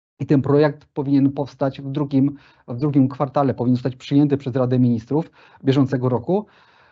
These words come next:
A pod koniec grudnia prze-, pilotaż został dalej przedłużony do końca, e, marca roku bieżącego. Niestety na dzień dzisiejszy nie mamy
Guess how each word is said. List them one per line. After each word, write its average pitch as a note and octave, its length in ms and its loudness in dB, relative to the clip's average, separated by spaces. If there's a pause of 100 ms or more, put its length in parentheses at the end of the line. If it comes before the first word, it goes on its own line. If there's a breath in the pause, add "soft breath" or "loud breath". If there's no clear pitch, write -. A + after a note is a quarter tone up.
(200 soft breath)
A F#3+ 100 0
pod A3 180 2
koniec A#3+ 260 2
grudnia G#3 360 0
prze-, G3+ 160 -6
pilotaż F#3+ 380 2
został C#3+ 280 0
dalej F3+ 320 2
przedłużony E3 800 0
do D3 160 -4
końca, C#3+ 640 -2 (280)
e, B2+ 120 -4
marca C3+ 380 0
roku B2+ 200 -4
bieżącego. A2+ 640 -8 (220)
Niestety C#3+ 360 -2
na D#3 100 4
dzień D3+ 160 2
dzisiejszy D#3 440 0 (340 loud breath)
nie C#3+ 120 6
mamy E3+ 440 4